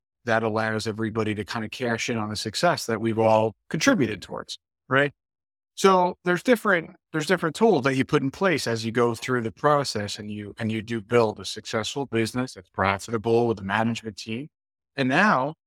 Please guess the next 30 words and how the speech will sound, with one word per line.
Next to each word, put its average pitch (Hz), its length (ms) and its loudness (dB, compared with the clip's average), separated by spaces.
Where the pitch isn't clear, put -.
I 139 140 2
can 143 160 -4
sleep 240 320 2
at 107 120 -2
night 110 200 2
as 113 160 0
a 113 40 -2
business 160 340 0
owner 113 260 2
thinking, 120 460 -4
"Oh, 143 120 0
well, 101 320 -4
I 117 100 -2
have 117 160 0
this 104 120 -10
management 135 480 0
team. 127 300 0
I've 104 160 -2
done 120 140 -2
the 120 80 0
right 110 220 2
planning. 123 460 0
Something 147 320 0
happens 135 420 0
to 139 100 0
them, 131 240 2
you 131 60 0
know, 113 180 0
death, 127 300 0
disability, 120 800 0